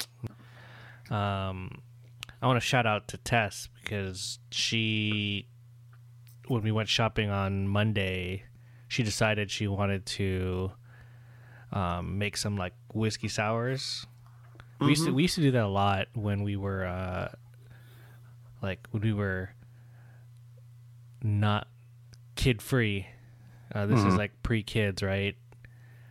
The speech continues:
Speaker 1: Where, like, oh, she'd come home with some cocktail recipe,
Speaker 2: Hmm.
Speaker 1: and then we'd just, like, try it, right? Like, and then, uh, we'd,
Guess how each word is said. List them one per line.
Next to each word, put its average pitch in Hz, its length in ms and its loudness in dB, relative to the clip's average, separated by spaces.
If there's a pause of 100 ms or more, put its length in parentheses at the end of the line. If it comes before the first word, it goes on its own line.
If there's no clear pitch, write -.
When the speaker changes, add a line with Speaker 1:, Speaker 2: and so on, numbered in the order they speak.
(300)
Speaker 1:
Where, 101 180 -2
like, 95 220 -4
oh, 120 380 2 (160)
she'd - 260 0
come 120 200 2
home 110 280 4
with 107 300 -2
some 101 800 -2 (920)
cocktail 113 420 0
recipe, 98 600 -4 (840)
Speaker 2:
Hmm. 104 320 4
Speaker 1:
and 110 140 0
then 98 520 -2 (120)
we'd 104 220 0
just, - 200 -2
like, 95 140 -2
try 95 260 -4
it, - 240 -8
right? 98 280 -6
Like, 95 140 -8 (280)
and 104 100 -4
then, 95 300 -2
uh, 95 360 -6 (140)
we'd, 113 300 -2